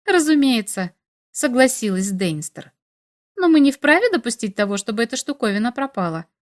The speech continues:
Она просто необходима Федерации. С тех пор, как стали подозревать, что в преисподней таится нечто враждебное людям, причём активно враждебное, мы уже кое-что разузнали.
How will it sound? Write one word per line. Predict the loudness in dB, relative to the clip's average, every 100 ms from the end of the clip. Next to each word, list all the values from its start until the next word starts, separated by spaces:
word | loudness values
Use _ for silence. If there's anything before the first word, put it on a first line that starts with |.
| _ _ _
Она | 0 0
просто | 2 -2 -2 0
необходима | 0 0 0 -2 -2 -2 -2
Федерации. | -4 -4 -2 -2 -6 -10 -12 -16 _ _ _ _ _ _ _
С | -8
тех | -2 -2 -2
пор, | 2 2
как | 2 -2
стали | 0 -2 -2
подозревать, | -2 -4 -4 -2 0 0 0
что | -6
в | -6
преисподней | -4 -4 -6 -4 -2 -2 -4
таится | -4 -6 -4 -4
нечто | -4 -6 -8
враждебное | -6 -4 -4 -4 -2 0 0
людям, | -2 -4 -4 -2 -4 _ _ _ _ _ _
причём | -6 0 0
активно | 0 -4 -2 0 0 2
враждебное, | 2 0 -2 -4 -2 -4 -4 -8 _ _ _ _ _
мы | 0 2
уже | 2 0
кое-что | 0 0 0 -2 -4
разузнали. | -2 -2 -2 -2 -2 -4 -8